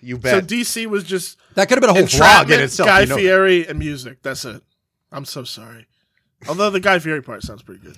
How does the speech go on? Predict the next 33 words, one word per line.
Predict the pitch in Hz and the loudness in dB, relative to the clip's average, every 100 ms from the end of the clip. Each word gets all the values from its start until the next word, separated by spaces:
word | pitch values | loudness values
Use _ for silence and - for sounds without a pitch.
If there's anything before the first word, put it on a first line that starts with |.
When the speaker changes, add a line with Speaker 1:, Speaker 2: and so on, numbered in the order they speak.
| - | -18
Speaker 3:
See, | - | -10
we | 180 185 | -6 -4
got | 214 | -4
s-, | - | -6
th-, | 123 123 190 | -14 -20 -10
there | 165 | -8
would | 220 | -6
be | 185 | -6
so | 180 | -4
many | 156 | -4
great | 120 123 123 | -4 -4 -4
titles | 123 113 | -8 -8
for | 123 | -10
this | 117 - | -8 -6
<laughs> | - | -6
episode. | - - - 740 - 784 - 1077 539 - 381 | -6 -6 -4 -8 -8 -12 -16 -14 -14 -14 -14
We've | 294 262 | -14 -14
said | 196 170 | -16 -14
so | 151 | -14
many | 147 139 - | -12 -16 -16
funny | - 123 123 | -16 -14 -14
things. | 127 139 160 - - | -12 -14 -16 -18 -14
Speaker 2:
The | |
Guy | 139 143 | -8 -6
Speaker 3:
That | |
would | 131 | -4
just | 147 156 113 | -6 -6 -2
Speaker 2:
Fieri | 135 | 0
Speaker 3:
work. | 180 | -2
Speaker 2:
tour? | - - - | -4 -20 -4
Speaker 3:
Yeah. | 156 135 | -2 -2
The | |
Guy | 143 | 4